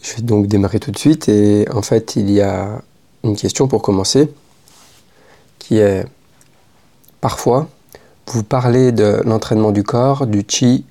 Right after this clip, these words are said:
et de l'esprit. Parfois, vous parlez de la méthode ultime de laisser reposer dans l'immuable. Qu'est-ce qui est correct ?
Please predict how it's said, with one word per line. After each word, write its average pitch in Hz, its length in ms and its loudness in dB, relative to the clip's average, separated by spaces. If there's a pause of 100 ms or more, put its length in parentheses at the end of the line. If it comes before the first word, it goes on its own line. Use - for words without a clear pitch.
(140)
et 104 80 0
de 101 100 0
l'esprit. 101 440 -2 (1300)
Parfois, 120 340 -2
vous 107 160 0
parlez 104 320 0
de 104 80 2
la 98 100 2
méthode 110 380 0
ultime 123 420 2
de 104 300 2 (220)
laisser 113 320 -2
reposer 113 560 2
dans 110 240 -4
l'immuable. 104 720 2 (1080)
Qu'est-ce 123 180 0
qui - 100 -2
est 117 60 2
correct ? - 520 -8